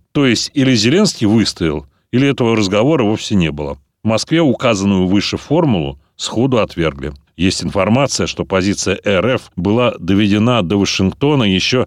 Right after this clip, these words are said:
в выходные посредством закрытой ноты.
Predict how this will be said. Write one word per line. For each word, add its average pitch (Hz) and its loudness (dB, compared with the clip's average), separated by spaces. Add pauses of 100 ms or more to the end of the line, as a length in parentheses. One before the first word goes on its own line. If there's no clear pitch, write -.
в 92 0
выходные 117 0 (240)
посредством 117 0
закрытой 101 0
ноты. 104 -2